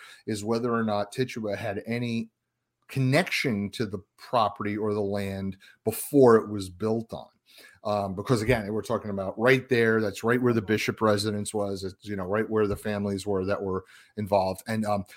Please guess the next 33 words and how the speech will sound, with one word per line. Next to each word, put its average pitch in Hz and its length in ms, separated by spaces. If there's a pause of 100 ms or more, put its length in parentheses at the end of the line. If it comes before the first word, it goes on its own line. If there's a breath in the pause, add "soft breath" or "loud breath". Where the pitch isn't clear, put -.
(100)
another 262 260
source 175 340
of 107 140
really 127 260
interesting 120 680 (220)
history, 101 580 (120)
um, 95 320
for 107 140
people 110 260
who 101 60
are 101 100
interested 110 400
in 95 100
it 98 160 (360 loud breath)
is, 117 280
you 123 120
know, 113 220
Arthur 117 260
Miller's 110 380
The 101 100
Crucible. - 640
If - 140
you, 117 180
if 117 180
you 113 140
actually 139 480
watch 104 380
The 156 80
Crucible, 139 380
read 113 240
The 131 80
Crucible 101 480
play, 127 320